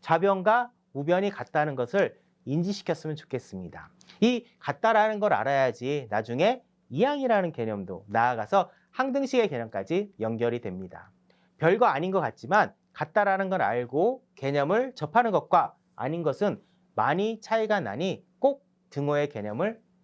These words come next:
알아야 합니다. 자, 그리고 마지막으로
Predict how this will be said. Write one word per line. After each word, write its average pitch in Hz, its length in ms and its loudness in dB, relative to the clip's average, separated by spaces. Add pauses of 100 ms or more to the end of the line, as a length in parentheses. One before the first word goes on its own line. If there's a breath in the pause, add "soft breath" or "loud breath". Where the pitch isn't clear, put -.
(180)
알아야 110 440 -4
합니다. 92 480 -14 (280)
자, 101 180 -4
그리고 139 560 0 (280)
마지막으로 143 760 0